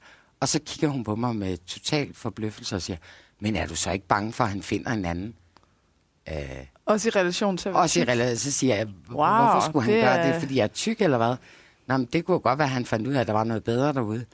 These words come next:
Speaker 1: Siger jeg, "Eller også så kunne det jo netop være, at han finder ud af, at det, han har herhjemme, er helt fantastisk."
Speaker 2: Mhm.
Speaker 1: Som jo lidt var den oplevelse, vi allerede havde på det tidspunkt, at det var fantastisk at komme ud, men når man kommer hjem, altså man taler jo rigtig meget om noget, der hedder New Relationship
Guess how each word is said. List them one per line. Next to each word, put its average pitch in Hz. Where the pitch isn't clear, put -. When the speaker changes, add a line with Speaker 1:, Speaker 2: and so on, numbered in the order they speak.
Speaker 1:
Siger 101
jeg, -
"Eller 95
også 104
så 147
kunne 135
det 110
jo 92
netop 120
være, 107
at 104
han 92
finder 101
ud 110
af, 95
at 92
det, 104
han 107
har 98
herhjemme, 101
er 90
helt -
fantastisk." 101
Speaker 2:
Mhm. 185
Speaker 1:
Som 110
jo 101
lidt 113
var 120
den 131
oplevelse, 117
vi 117
allerede 104
havde 143
på 185
det 107
tidspunkt, 123
at 101
det 110
var 107
fantastisk 143
at 113
komme 117
ud, 143
men 107
når 104
man 104
kommer 104
hjem, 143
altså 120
man 117
taler 139
jo 98
rigtig 110
meget 101
om 104
noget, 101
der 117
hedder 95
New 120
Relationship 107